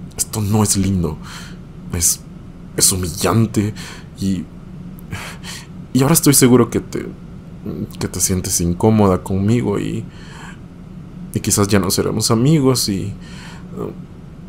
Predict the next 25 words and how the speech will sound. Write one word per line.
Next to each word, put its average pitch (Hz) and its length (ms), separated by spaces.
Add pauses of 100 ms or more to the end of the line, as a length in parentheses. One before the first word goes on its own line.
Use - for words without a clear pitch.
(1400)
lo 123 160
siento, 117 600 (360)
lo 113 160
siento. 117 520 (240)
Am, 113 260 (1080)
agradezco 139 460
mucho 123 260
que 107 100
hayas 101 140
venido 90 260
a 87 80
cuidarme 90 440 (180)
y - 220 (920)
lamento 127 520
si 127 100
es 120 100
muy 123 140
grosero 113 420
de 90 60
mi 90 100
parte, - 420
pero - 360 (3250)
¿podrías 117 340
dejarme 107 360
solo? 101 400